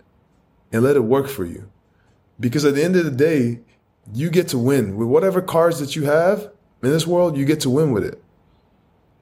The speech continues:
Universe is working for us. Anyway, this is the cap off to the twenty twenty-one Rebuilding the Beast podcasts.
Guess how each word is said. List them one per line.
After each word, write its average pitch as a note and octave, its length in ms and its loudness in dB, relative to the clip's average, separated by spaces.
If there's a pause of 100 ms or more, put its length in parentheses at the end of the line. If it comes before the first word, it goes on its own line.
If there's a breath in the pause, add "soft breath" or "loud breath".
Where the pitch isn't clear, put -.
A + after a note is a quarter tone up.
(480)
Universe A#2+ 360 0
is C3 80 -4
working A2 300 -2
for - 240 -12
us. - 220 -16 (920 soft breath)
Anyway, E3 300 4
this F3+ 220 0
is F3+ 100 -6
the D3 160 2 (100)
cap F#3 320 -2
off D#3 280 2
to A2+ 340 -2 (260 loud breath)
the B2+ 100 -2
twenty D3+ 300 -4
twenty-one D#3 960 -4 (420 soft breath)
Rebuilding C3+ 640 2
the B2 80 2
Beast C3+ 680 -6 (220)
podcasts. E3 960 -2